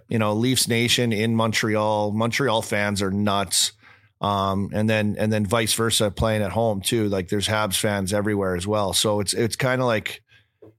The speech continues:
it's kinda like the vibe of the fans make that, make the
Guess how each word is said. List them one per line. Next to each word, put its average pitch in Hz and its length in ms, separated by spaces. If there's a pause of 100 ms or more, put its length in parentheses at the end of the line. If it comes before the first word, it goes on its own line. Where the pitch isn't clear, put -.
(100)
it's 123 180
kinda 143 260
like 135 200
the 110 120
vibe 113 420
of 113 60
the 101 80
fans 104 480
make 104 340
that, 98 280 (360)
make 107 340
the 98 300